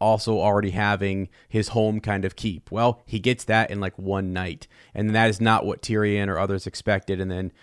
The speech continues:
that's all because of Melisandre. Boom, now he's, now he's heading over to King's Landing, and yeah, it looks like he's, um, you know,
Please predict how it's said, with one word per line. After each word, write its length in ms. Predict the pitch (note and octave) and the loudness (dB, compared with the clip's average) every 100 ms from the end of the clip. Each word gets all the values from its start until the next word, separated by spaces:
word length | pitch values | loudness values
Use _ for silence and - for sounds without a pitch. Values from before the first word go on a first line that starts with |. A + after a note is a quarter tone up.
| - | -8
that's 200 | - G2+ | -4 -2
all 140 | G#2 G2+ | 0 0
because 400 | G2+ G2+ G2 F#2+ | 0 0 0 0
of 160 | F#2+ | -2
Melisandre. 760 | G2+ F#2+ F2+ A#2 A#2 A#2 A#2+ A2+ _ - | 0 -2 -2 -2 -2 0 0 0 _ -12
Boom, 400 | F#2+ A2 G#2+ G2+ | 0 2 4 2
now 220 | G#2 G#2 | 2 2
he's, 260 | G2+ G2 - | 0 -2 -6
now 160 | F#2+ | -4
he's 120 | F#2 F#2+ | -4 -2
heading 320 | F#2 F#2 F2+ _ _ _ | -2 -4 -8 _ _ _
over 140 | G2 F#2+ | -2 -2
to 60 | - | -2
King's 240 | F#2+ F2+ | -4 -2
Landing, 280 | F#2 G2 F2+ | -2 -2 -2
and 80 | F2+ | 0
yeah, 140 | A2+ | 0
it 40 | |
looks 160 | G2+ - | 0 -4
like 100 | G2 | -8
he's, 260 | G2 F2+ F#2+ | -10 -8 -8
um, 340 | F2+ F2 F2+ _ _ _ _ _ - - - | -6 -6 -10 _ _ _ _ _ -20 -20 -14
you 100 | F2 | -12
know, 200 | A#1+ | -12